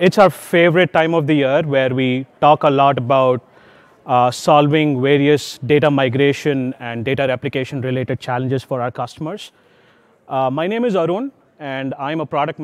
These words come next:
manager with the database migration service team. Uh, we also own the schema conversion tool. And I have no words to express how privileged and ecstatic I feel to be representing my entire team to show you guys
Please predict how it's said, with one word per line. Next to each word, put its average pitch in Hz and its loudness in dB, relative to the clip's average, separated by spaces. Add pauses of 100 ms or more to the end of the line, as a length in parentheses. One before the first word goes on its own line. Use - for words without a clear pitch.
manager 156 -4
with 143 -6
the 127 -10
database 143 -4
migration 139 -8
service 143 -10
team. 160 -10 (240)
Uh, 120 -8
we 135 -8
also 139 -6
own 139 -8
the 135 -8
schema 139 -10
conversion 139 -10
tool. 170 -10 (760)
And 156 -4 (120)
I - 0
have 190 -2
no 180 0
words 208 0
to - -6
express 170 -4
how 160 -2
privileged 185 -8 (160)
and 139 -6
ecstatic 165 -4
I 151 -4
feel 160 -6
to 143 -8
be 139 -4
representing 156 -6
my 151 -6 (160)
entire 165 -4
team 151 -8 (680)
to 160 0
show 202 -2
you 254 -2
guys 208 0